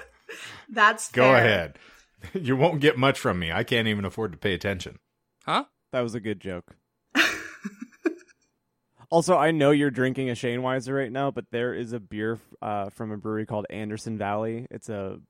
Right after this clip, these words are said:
Speaker 4: it's, I think it's Briny Melon Goes, and the can looks exactly like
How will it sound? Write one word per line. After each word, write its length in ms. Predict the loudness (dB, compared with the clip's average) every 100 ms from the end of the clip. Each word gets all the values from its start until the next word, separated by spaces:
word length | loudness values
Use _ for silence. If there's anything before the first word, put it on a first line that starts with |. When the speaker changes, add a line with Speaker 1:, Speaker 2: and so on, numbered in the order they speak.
| _
Speaker 4:
it's, 140 | -20 -18
I 40 | -14
think 120 | -12
it's 100 | -12
Briny 540 | -10 -6 -4 -4 -4
Melon 640 | -4 -4 -4 -4 -6 -8 -8
Goes, 600 | -4 -2 -2 -6 -12 -16 _ _ -6
and 160 | -4
the 60 | -4
can 300 | -4 -4 -4
looks 160 | -6 -8
exactly 520 | -8 -4 -4 -4 -6
like 320 | -6 -6 -10